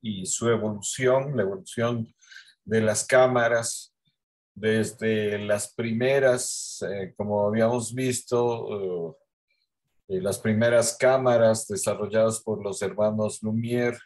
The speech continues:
hasta ahora las cámaras estas que van al espacio, que están en formato cuatro y ocho K, ¿no? Que son de altísima resolución.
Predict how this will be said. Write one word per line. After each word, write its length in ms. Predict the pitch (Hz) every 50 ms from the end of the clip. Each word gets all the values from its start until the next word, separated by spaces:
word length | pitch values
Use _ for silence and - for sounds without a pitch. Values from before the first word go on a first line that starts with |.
| _ _ _ _ _ _ _ _ _ _ _ _
hasta 840 | - 101 104 101 95 95 - - - - 98 98 98 98 98 98 95
ahora 420 | 92 98 104 113 117 117 120 117
las 500 | 113 107 101 95 92 95 - - - - _
cámaras 760 | - 117 113 117 117 117 113 113 110 107 104 95 - - -
estas 480 | 98 104 107 104 - - 123 117 110 -
que 280 | - - 117 104 101 92
van 260 | 104 107 110 113 113
al 160 | 110 107 107
espacio, 960 | 101 - - - - - - 120 123 120 - - - 110 107 107 107 - -
que 80 | - -
están 400 | - - - - 95 95 98 101
en 400 | 95 90 87 87 82 80 80 -
formato 960 | - - 98 95 92 92 98 104 104 104 101 - - 101 95 92 87 85 85 -
cuatro 560 | - 104 104 107 110 110 95 - - 98 104
y 120 | 98 95 92
ocho 300 | 95 95 - - 98 - -
K, 360 | - 120 123 117 113 113 - _ _ _ _ _ _ _ _ _ _ - _
¿no? 340 | - 90 90 92 92 95 -
Que 160 | - 95 92
son 340 | 90 - - 101 101 101 104
de 600 | 101 104 101 98 98 95 95 95 95 95 92 87
altísima 800 | 87 87 92 95 - _ - 110 110 110 - 123 110 107 104 101
resolución. 920 | 87 92 95 - - 101 95 95 98 95 - - 117 117 110 104 92 82